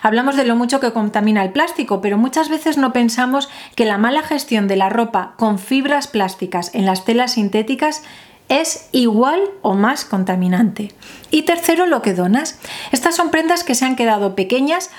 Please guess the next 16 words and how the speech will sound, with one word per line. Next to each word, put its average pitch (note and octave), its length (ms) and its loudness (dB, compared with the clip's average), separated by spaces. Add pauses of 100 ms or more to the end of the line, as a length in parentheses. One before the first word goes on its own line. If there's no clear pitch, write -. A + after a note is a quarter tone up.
(140)
o B3 80 0
que C4 100 2
no C#4 60 2
están D4 280 0
dentro B3 220 2
de A3 80 0
tu A3 120 -4
tipología F#3+ 560 0
de A3 140 0
color C4+ 400 -2
o B3 80 0
simplemente C#4 600 0
ya A#3 140 2
no G3+ 140 -2
te G3+ 80 -2
gustan. G#3 520 -2